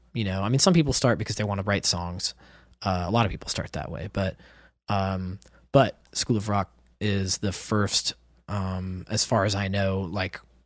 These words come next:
at least on a massive scale, uh, music school to,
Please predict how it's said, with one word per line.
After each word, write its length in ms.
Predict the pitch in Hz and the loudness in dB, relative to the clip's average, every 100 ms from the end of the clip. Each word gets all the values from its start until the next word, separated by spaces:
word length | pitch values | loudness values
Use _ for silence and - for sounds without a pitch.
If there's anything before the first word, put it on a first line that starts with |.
| _ _ _ _ - - 95 - - | _ _ _ _ -20 -20 -18 -12 -6
at 120 | 110 | -2
least 220 | 117 - | 0 0
on 120 | - 110 | 0 0
a 60 | |
massive 420 | 104 113 107 113 | 2 2 2 0
scale, 540 | - - 98 90 92 - | 0 0 -2 -2 -6 -6
uh, 300 | 101 98 95 | -2 0 0
music 380 | 95 107 104 98 | 0 2 2 2
school 340 | - 104 95 90 | -2 0 0 0
to, 500 | - 95 92 90 | 0 0 0 -2